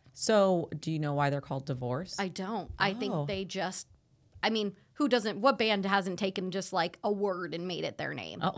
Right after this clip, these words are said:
Speaker 2: You know what I mean?
Speaker 1: <laughs> No meaning,
Speaker 2: You know,
Speaker 1: just
Speaker 2: no meaning.
Speaker 1: Divorce.
Speaker 2: They're like toast. They're like
Speaker 1: Maybe
Speaker 2: toast.
Speaker 1: all of their parents got divorced.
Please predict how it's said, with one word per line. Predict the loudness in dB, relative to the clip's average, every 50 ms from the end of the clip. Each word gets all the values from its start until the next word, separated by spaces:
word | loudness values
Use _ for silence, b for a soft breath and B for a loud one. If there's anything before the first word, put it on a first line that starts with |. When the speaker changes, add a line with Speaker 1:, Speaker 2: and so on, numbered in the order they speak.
| -2 0 0
Speaker 2:
You | 2
know | 2 2
what | 2 2
I | 2
mean? | 2 2 0 2
Speaker 1:
<laughs> | 2 4 6
No | 8 8 8 6
meaning, | 6 2 2 0 0 0 0
Speaker 2:
You | 2 2
know, | 4
Speaker 1:
just | 4 4 6 6 6 6
Speaker 2:
no | 8 8 8
meaning. | 8 8 8
Speaker 1:
Divorce. | 8 8 6 6 6 4 4
Speaker 2:
They're | 6 8
like | 8 6 6 4 -2
toast. | -2 0 0 0 0 -4 -12 -16 -16 -2 2
They're | 4 4 4
like | 4 6 8
Speaker 1:
Maybe | 8 10 10
Speaker 2:
toast. | 10 10 10
Speaker 1:
all | 10 12 12 12 10
of | 8 6
their | 6 4 4
parents | 4 2 0 2 2 2 0 0 2
got | 2 2 2 2
divorced. | -2 -4 -2 -2 -2 -2 -2 -2 -4 -6